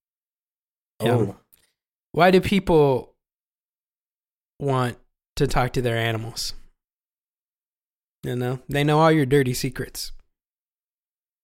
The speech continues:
Speaker 2: They also can make fun of you and hit you where it hurts. You know, I didn't say it as eloquently as I'm saying it now,
Speaker 1: <laughs>
Speaker 2: but why would people want to talk to their animals?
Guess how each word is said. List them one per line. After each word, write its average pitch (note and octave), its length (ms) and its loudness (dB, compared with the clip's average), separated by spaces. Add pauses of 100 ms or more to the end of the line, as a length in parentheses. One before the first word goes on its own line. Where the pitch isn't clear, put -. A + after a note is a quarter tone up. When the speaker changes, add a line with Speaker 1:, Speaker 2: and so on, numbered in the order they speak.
(140)
Speaker 2:
They C#3 140 0
also D3+ 280 2
can C#3+ 200 -2
make B2 160 -2
fun C#3+ 180 0
of A#2+ 80 -2
you B2 220 -8 (440)
and B2+ 140 -4
hit C3 220 -2
you C3+ 80 0
where B2 160 0
it A2+ 100 -8
hurts. - 440 -8 (1300)
You C3+ 140 -2
know, C3 220 -2 (180)
I E3 140 4
didn't E3 200 2
say E3 220 2
it C3+ 80 2
as A#2+ 200 -2
eloquently C3 720 0
as A#2+ 140 -4
I'm A#2+ 140 -2
saying B2 220 -6
it C#4 180 -6
now, A#2+ 220 -8
Speaker 1:
<laughs> - 40 -20
Speaker 2:
but - 220 -14 (1200)
why E3 160 0
would E3 180 4
people C#3+ 280 2
want A#2+ 160 2
to A2+ 60 -6
talk B2 200 -4
to B2 80 -8
their A#2 140 -8
animals? A#2+ 480 -6